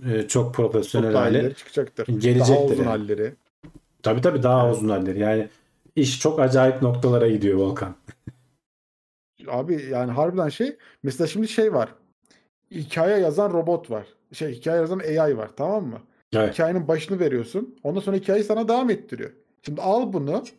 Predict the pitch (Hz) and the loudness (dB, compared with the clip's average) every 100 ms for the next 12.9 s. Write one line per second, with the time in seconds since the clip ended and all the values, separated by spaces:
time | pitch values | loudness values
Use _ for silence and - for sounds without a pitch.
0 | _ - 156 190 202 208 208 202 175 180 | _ -4 -2 0 0 -2 -4 -4 -6 0
1 | 208 208 - _ _ _ - - 175 180 | 0 0 -8 _ _ _ -16 -6 -4 -4
2 | 143 151 202 196 185 190 208 208 190 202 | -4 2 4 4 2 0 0 2 2 4
3 | 190 135 143 135 127 - 226 240 190 175 | 2 0 -2 -2 -4 -4 -6 -4 -4 -2
4 | 208 196 220 220 202 143 - 226 175 202 | -4 -2 0 2 2 0 -2 -4 0 0
5 | 226 214 214 196 180 - 131 123 - 220 | 0 -2 -4 -2 -4 -4 -8 -8 -10 -12
6 | - _ _ _ 185 214 - 202 196 202 | -14 _ _ _ -4 -4 -2 -2 0 0
7 | 208 156 185 175 208 208 185 196 202 220 | -2 -6 -6 0 0 2 0 -2 -2 -4
8 | 220 - 214 208 - 190 196 196 - 185 | -6 -4 -2 -2 -2 0 0 -2 -8 -2
9 | 202 202 196 196 202 190 202 339 - _ | 0 2 2 2 2 2 0 -4 -14 _
10 | _ _ _ - 262 196 170 165 320 - | _ _ _ 0 0 0 -2 -2 -4 -6
11 | _ _ _ _ _ _ 240 208 175 208 | _ _ _ _ _ _ 2 2 0 -2
12 | - 202 202 180 - 143 139 196 | -6 -4 0 0 -2 -6 -4 -2